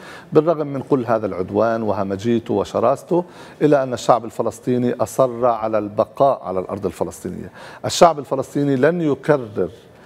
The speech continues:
آه، ما قام به، أو لن يكرر خطأ العام ثمانية وأربعين من الهجرة والتشتت والنزوح. الشعب الفلسطيني أخذ قرارًا بأن يصمد على أرضه وأن يتصدى لهذه المخططات الإسرائيلية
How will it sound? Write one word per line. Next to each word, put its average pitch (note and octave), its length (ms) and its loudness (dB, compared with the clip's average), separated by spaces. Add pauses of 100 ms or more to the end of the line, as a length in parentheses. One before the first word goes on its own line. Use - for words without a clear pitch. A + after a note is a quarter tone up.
(300)
آه، B2 140 4
ما C3 160 0
قام C3+ 340 -2
به، A#2 540 0
أو A2+ 220 2
لن C3 220 2
يكرر B2+ 320 0
خطأ A#2+ 320 -2
العام A2+ 300 -2
ثمانية A2+ 220 -2
وأربعين A2+ 560 0 (360)
من A#2+ 300 0
الهجرة A2 720 0
والتشتت G#2 1300 0
والنزوح. G2 720 0
الشعب A#2+ 280 2
الفلسطيني A2 540 -4
أخذ G#2 200 -2
قرارًا C#3 480 0 (400)
بأن A2+ 240 0
يصمد A2+ 400 -2
على G2 280 0
أرضه C#3 360 0 (320)
وأن A#2 220 2
يتصدى A#2+ 520 0
لهذه A2 440 0
المخططات G#2 680 -2
الإسرائيلية A2 840 0